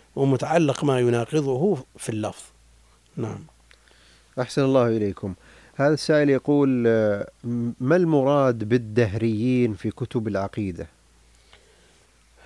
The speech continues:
Speaker 1: آه، الدهريون هم الذين ينسبون ال-، ال-، أو الوقائع والحوادث إلى الدهر، ولا ينسبونها إلى الله جل وعلا.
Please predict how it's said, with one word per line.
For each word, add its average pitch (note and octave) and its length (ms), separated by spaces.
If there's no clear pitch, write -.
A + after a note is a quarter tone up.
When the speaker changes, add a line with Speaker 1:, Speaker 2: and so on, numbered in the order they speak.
Speaker 1:
آه، D3 260
الدهريون G#3 800
هم F#3+ 180
الذين D#3+ 360
ينسبون C3 640
ال-، B2 180
ال-، A2 800
أو A#2 260
الوقائع A#2 600
والحوادث A#2 840
إلى A2+ 100
الدهر، G#2+ 460
ولا C#3+ 320
ينسبونها B2 600
إلى A2+ 260
الله A2 340
جل G#2 280
وعلا. F#2+ 420